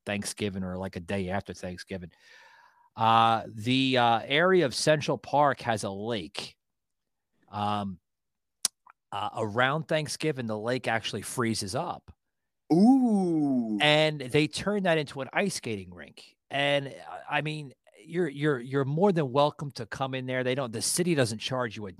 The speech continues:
Speaker 1: dime to, to participate in it. And I thought it was so great to do that, you know, as, as, as a young man in my early twenties, uh, because, I mean,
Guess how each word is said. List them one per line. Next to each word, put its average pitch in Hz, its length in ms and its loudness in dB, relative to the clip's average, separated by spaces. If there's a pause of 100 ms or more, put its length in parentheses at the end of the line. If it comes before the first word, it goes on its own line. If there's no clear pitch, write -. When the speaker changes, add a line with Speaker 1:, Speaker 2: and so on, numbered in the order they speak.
Speaker 1:
dime 120 460 -4 (180)
to, - 200 -16
to - 180 -8
participate 113 800 -6
in 113 140 -6
it. 113 140 -8 (580)
And 123 220 -2
I 135 140 4
thought 214 300 6
it 175 80 4
was 120 180 -4
so 180 380 0
great 127 500 0
to 117 80 -6
do 117 300 -4
that, 104 320 -4
you 110 100 -6
know, 101 140 -6
as, 95 160 -10 (120)
as, - 400 -8 (180)
as 98 220 -8
a 104 40 -6
young 107 320 -2
man 113 280 2
in 101 60 -2
my 98 120 -2
early 107 240 0
twenties, 107 580 -4 (640)
uh, 104 360 -2
because, 113 680 0
I 117 180 0
mean, 113 380 0